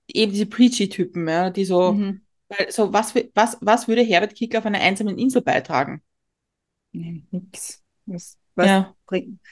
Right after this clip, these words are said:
Speaker 2: was trägt Herbert Kickl generell bei? Also, man muss ja nicht <laughs> auf einer einsamen Insel sein, dass er nichts beiträgt.
Speaker 1: Ja, aber zum Beispiel, ja, voll. Aber zum Beispiel, jetzt in diesem Spektrum gesehen, ja,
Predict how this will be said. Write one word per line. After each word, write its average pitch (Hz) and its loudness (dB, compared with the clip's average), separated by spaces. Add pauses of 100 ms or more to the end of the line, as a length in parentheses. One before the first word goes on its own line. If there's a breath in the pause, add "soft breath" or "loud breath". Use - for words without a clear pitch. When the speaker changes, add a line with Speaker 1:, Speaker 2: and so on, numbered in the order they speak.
(280 soft breath)
Speaker 2:
was 185 -2
trägt 185 -4
Herbert 175 -4
Kickl 190 -6
generell 160 -4
bei? 160 -2
Also, 170 -4 (760)
man 175 -6
muss 175 -8
ja 185 -6
nicht 185 -6
<laughs> - -4
auf - 0
einer 233 4
einsamen 214 2
Insel 185 -8
sein, - -10
dass 170 -14
er 170 -8
nichts - -14
beiträgt. - -14 (400)
Speaker 1:
Ja, 226 6
aber 190 4
zum 196 -2
Beispiel, 196 4
ja, 196 4
voll. 202 0 (240)
Aber 202 4
zum 220 -2
Beispiel, 220 2 (140)
jetzt 196 -4
in 196 -4
diesem 202 0
Spektrum 208 0
gesehen, 214 0
ja, 214 2